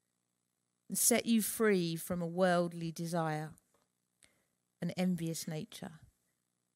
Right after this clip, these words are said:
So please, please come and speak to one of us.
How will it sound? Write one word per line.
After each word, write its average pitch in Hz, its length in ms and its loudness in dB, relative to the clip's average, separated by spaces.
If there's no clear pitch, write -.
So - 140 -4
please, 220 580 2
please 262 200 2
come 226 160 4
and 208 80 4
speak - 300 0
to 175 100 -6
one 165 160 -4
of 151 100 -10
us. - 360 -10